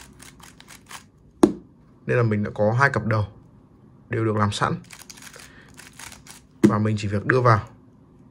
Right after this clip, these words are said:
ở hai cái slot đằng sau. Thì cặp thứ ba của mình sẽ là cặp này.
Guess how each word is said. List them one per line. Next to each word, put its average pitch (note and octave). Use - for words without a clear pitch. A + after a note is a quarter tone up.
ở G2
hai A2
cái G#2
slot C3+
đằng A2+
sau. C3+
Thì A#2
cặp A2
thứ A#2
ba C3+
của -
mình G#2+
sẽ -
là C3+
cặp -
này. G2+